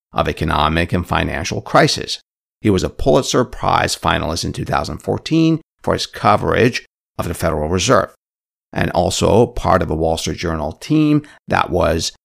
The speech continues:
a Pulitzer finalist in two thousand nine for coverage of the financial crisis. And he also contributed to on-the-ground reporting to the Wall Street Journal's nine eleven coverage, which won a Pulitzer in two thousand two.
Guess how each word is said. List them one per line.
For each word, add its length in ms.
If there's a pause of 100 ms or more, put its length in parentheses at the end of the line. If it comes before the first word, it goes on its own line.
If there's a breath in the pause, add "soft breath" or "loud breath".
a 140
Pulitzer 500
finalist 580
in 120
two 120
thousand 380
nine 380
for 100
coverage 480
of 160
the 60
financial 640
crisis. 540 (440)
And 280
he 80
also 280
contributed 520
to 100
on-the-ground 560
reporting 680 (260 soft breath)
to 80
the 100
Wall 220
Street 180
Journal's 340
nine 260
eleven 340
coverage, 720 (140)
which 240
won 420
a 60
Pulitzer 760 (120)
in 120
two 140
thousand 340
two. 240